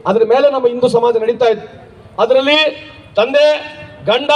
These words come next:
ಅಥವಾ ಯಾವುದೇ ಮುತ್ತಜ್ಜದ ಆಸ್ತಿಯನ್ನ ಹೆಣ್ಮಕ್ಳಿಗೆ ಕೊಡ್ತಾನೆ ಇರಲಿಲ್ಲ ನಾವು. ಅದನ್ನ ಮನಗಂಡಿರ್ತಕ್ಕಂಥ ಬಾಬಾ ಸಾಹೇಬ್ ಅಂಬೇಡ್ಕರ್ ಅವರು ವಿಶೇಷವಾಗಿ ಹೆಣ್ಮಕ್ಳಿಗೆ ಅವಕಾಶ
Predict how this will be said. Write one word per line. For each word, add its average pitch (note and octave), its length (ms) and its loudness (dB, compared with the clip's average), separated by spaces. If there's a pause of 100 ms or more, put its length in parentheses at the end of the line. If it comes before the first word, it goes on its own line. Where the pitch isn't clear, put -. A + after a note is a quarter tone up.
(1500)
ಅಥವಾ C#4 640 0
ಯಾವುದೇ D#4+ 360 2
ಮುತ್ತಜ್ಜದ D4+ 440 0
ಆಸ್ತಿಯನ್ನ C4+ 460 0 (600)
ಹೆಣ್ಮಕ್ಳಿಗೆ C4+ 460 0
ಕೊಡ್ತಾನೆ B3 400 2
ಇರಲಿಲ್ಲ A#3 260 2
ನಾವು. G3 180 -2 (480)
ಅದನ್ನ D#4 280 0
ಮನಗಂಡಿರ್ತಕ್ಕಂಥ D4+ 880 2
ಬಾಬಾ C4+ 300 2
ಸಾಹೇಬ್ C4+ 180 0
ಅಂಬೇಡ್ಕರ್ C4 360 2
ಅವರು A3 320 0 (580)
ವಿಶೇಷವಾಗಿ E4+ 600 2
ಹೆಣ್ಮಕ್ಳಿಗೆ D4+ 520 2 (640)
ಅವಕಾಶ E4 380 0